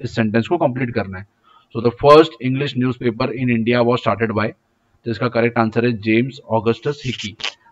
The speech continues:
अगर हमें देखना है कि टेक्स्ट बुक में ये answer कहाँ है तो check करेंगे। तो अगर मैं टेक्स्ट बुक में जाता हूँ, ठीक है, so टेक्स्ट बुक में page number, अ, पेज number मैं डालूंगा पीडीएफ़ का, आप अपना टेक्स्ट बुक का जो page number है वो देख लो,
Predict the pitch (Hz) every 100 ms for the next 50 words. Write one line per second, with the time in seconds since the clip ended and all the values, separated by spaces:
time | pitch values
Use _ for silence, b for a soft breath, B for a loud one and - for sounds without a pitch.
0 | - 107 131 135 123 113 127 131 117 143
1 | 127 113 104 123 127 131 131 117 110 135
2 | 117 127 123 98 - _ 110 113 117 -
3 | 117 - 113 113 113 - - - - 113
4 | 113 117 113 113 113 113 113 117 107 98
5 | 117 120 113 101 95 98 _ _ _ _
6 | 120 117 120 - _ _ b b _ _
7 | - 107 113 101 101 120 120 123 120 117
8 | 110 120 117 120 120 - - 113 110 101
9 | 143 143 151 151 147 147 131 117 123 127
10 | 120 117 120 113 113 107 110 107 113 113
11 | 110 101 110 107 117 110 113 117 110 113
12 | 107 110 107 104 104 95 104